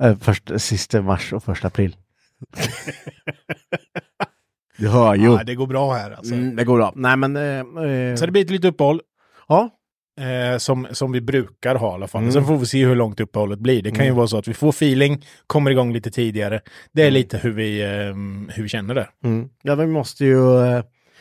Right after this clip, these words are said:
Speaker 1: man måste ju ha saker att prata om. Och, och mycket... Det måste ju hända lite grejer med. Man
Speaker 2: Ja,
Speaker 1: får
Speaker 2: just det. Man måste göra någonting i garaget för någonting att prata om.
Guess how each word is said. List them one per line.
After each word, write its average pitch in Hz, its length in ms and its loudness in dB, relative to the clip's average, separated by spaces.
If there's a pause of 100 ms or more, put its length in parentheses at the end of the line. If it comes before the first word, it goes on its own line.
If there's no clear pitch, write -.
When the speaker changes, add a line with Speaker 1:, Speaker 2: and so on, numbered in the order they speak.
(640)
Speaker 1:
man 131 100 2
måste 160 280 0
ju 160 40 6
ha 147 60 4
saker 139 280 -2
att 123 60 -12
prata 135 260 -2
om. 175 100 -2 (920)
Och, 139 540 -2
och 135 80 -2
mycket... 131 320 -4 (680)
Det 123 60 -4
måste 117 200 -4
ju 113 40 4
hända 104 240 0
lite 277 140 -4
grejer - 180 -4
med. - 180 -20 (400)
Man 82 60 -10
Speaker 2:
Ja, 82 80 -6
Speaker 1:
får 98 80 -2
Speaker 2:
just 95 140 0
det. 82 140 -6 (340)
Man 117 160 0
måste 117 240 -2
göra 110 260 4
någonting 104 320 -2
i 92 40 -6
garaget 95 420 -6
för 107 80 -4
någonting 98 200 -8
att 95 80 -10
prata 104 260 -4
om. 98 140 -8